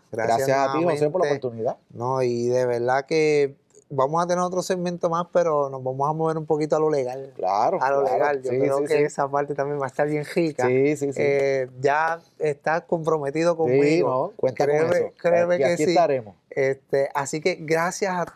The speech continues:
Speaker 1: todos los radioescuchas, también a todos los televidentes que nos ven en diferentes plataformas, en Hanna Real Estate,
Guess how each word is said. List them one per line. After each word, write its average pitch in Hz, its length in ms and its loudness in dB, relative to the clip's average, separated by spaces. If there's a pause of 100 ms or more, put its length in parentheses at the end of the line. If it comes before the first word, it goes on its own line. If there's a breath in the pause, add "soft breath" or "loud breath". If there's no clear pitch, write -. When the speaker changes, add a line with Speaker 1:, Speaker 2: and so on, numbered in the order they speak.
Speaker 1:
todos 165 320 2
los 147 140 -2
radioescuchas, 143 920 -6
también 123 560 -4
a 120 100 -8
todos 123 180 -2
los 135 140 -2
televidentes 120 560 -6
que 120 60 -4
nos 110 100 -6
ven 135 140 -4
en 127 60 -8
diferentes 113 420 -10
plataformas, 127 680 -4
en 123 100 -10
Hanna 147 180 -4
Real 117 220 -8
Estate, 214 440 -4